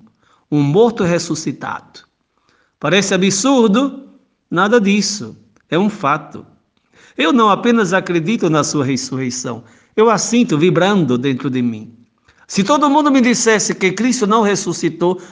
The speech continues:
não mudaria nada, porque não seria outra coisa que tentar negar o óbvio.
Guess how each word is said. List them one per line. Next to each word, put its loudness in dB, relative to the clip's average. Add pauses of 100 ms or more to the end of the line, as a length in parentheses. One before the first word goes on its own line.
não 2
mudaria 2
nada, -2 (480)
porque 0
não 2
seria 4
outra 2
coisa -2
que -2
tentar 0
negar 2
o 4
óbvio. -2